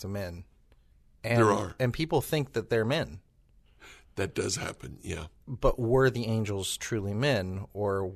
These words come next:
Speaker 1: were they presented as such?
Speaker 2: Yeah, I'll give you that.
Speaker 1: You see what
Speaker 2: I'll
Speaker 1: I'm
Speaker 2: give
Speaker 1: saying?
Speaker 2: you
Speaker 1: I,
Speaker 2: that.
Speaker 1: I,
Speaker 2: I do, I
Speaker 1: I don't
Speaker 2: do.
Speaker 1: know. I, I guess we just don't know. That's the
Speaker 2: The, the reality, though, when we come to Jesus in the New Testament, when we come to the incarnation,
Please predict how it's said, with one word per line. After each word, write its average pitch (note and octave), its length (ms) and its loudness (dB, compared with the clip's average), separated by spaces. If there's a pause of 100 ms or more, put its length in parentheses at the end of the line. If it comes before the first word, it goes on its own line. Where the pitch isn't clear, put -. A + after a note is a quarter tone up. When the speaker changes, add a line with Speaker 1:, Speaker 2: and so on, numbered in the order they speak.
(140)
Speaker 1:
were G#2+ 180 2
they G2 180 -2
presented G2 760 0
as F2 100 -6
such? - 500 -8 (120)
Speaker 2:
Yeah, G4+ 180 4
I'll - 160 4
give F2+ 240 -4
you - 80 -4
that. - 120 -2
Speaker 1:
You D#3 80 4
see A3+ 160 4
what G#3 100 12
Speaker 2:
I'll G#3 40 10
Speaker 1:
I'm G3 40 6
Speaker 2:
give E3 80 2 (120)
Speaker 1:
saying? - 40 4
Speaker 2:
you E3 40 6
Speaker 1:
I, - 60 8
Speaker 2:
that. A2+ 180 2
Speaker 1:
I, F#3 80 12
Speaker 2:
I G#3 40 6
do, F3 340 10
I F3 140 10
Speaker 1:
I - 20 10
don't F#3+ 160 10
Speaker 2:
do. - 40 6
Speaker 1:
know. C#3+ 300 6 (180)
I, B2+ 180 0
I E3 80 8
guess G3 180 8
we F#3+ 100 4
just D3 200 4
don't D3+ 240 10
know. E2 280 -6
That's - 260 2
the A#2 320 2 (1000)
Speaker 2:
The, D3+ 280 6 (120)
the C3 440 8
reality, C3 600 10
though, G#2 340 -2 (720)
when C3+ 200 8
we B2+ 140 4
come C#3 280 2
to A#2 80 2
Jesus G#2+ 460 2
in A#2 100 2
the G#2 100 2
New G#2+ 140 0
Testament, F#2 500 -6
when A2+ 160 -2
we G#2 120 -4
come A2+ 220 -4
to A2 60 -4
the G2+ 160 -2
incarnation, G2 720 -6